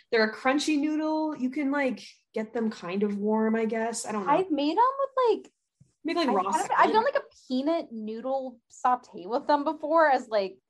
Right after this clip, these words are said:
Speaker 2: a side appetizer.
Speaker 1: Yeah.
Speaker 2: Not the worst thing ever, but wasn't, like, the best.
Speaker 1: Yeah. They have a really weird ta-, not weird, I'm not gonna say weird pejorative 'cause people are gonna be like, "Yeah, you're, like, a white person that doesn't understand, like, these cultural foods."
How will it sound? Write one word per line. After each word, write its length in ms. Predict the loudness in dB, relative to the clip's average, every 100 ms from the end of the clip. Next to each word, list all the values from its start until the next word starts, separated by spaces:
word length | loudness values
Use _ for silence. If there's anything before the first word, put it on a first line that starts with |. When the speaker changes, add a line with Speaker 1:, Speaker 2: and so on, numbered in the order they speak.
| _ _ _ -6
Speaker 2:
a 100 | -6 -6
side 540 | -2 2 4 2 0
appetizer. 920 | -2 -4 -4 -2 -2 0 0 2 2 0
Speaker 1:
Yeah. 360 | 0 2 2 -2 -12 -8
Speaker 2:
Not 320 | 0 4 6 4 2 -4 -2
the 80 | -2
worst 680 | 0 -2 0 -2 -6 -14 -20 _ -10
thing 200 | -8 0
ever, 440 | 0 2 2 2 -2 -8 _
but 260 | 6 6 4
wasn't, 520 | 2 4 6 4 4
like, 200 | 0 -2 -6
the 100 | -4
best. 840 | 0 4 6 8 6 2 -8 -20 _
Speaker 1:
Yeah. 360 | 0 2 2 0 -10 _
They 80 | -2
have 140 | 2 4
a 140 | 6
really 320 | 6 4 2
weird 640 | 0 -6 -4 -2 -2 -4 -8
ta-, 400 | -14 -12 -12 -6
not 300 | -2 -2 0
weird, 260 | 2 4
I'm 60 | 2
not 120 | -2
gonna 140 | -4 -4
say 140 | -4
weird 300 | -2 -4 -4
pejorative 400 | -6 -4 -4 -6
'cause 120 | -8
people 200 | -8 -6
are 40 | -6
gonna 120 | -6
be 60 | -8
like, 160 | -6
"Yeah, 100 | -6
you're, 160 | -4 -4
like, 160 | -4
a 60 | -6
white 240 | -8 -10 -8
person 280 | -10 -8
that 80 | -8
doesn't 200 | -8 -8
understand, 460 | -10 -12 -10 -8 -8
like, 160 | -8
these 160 | -10 -14
cultural 420 | -10 -10 -8 -12
foods." 360 | -10 -6 -4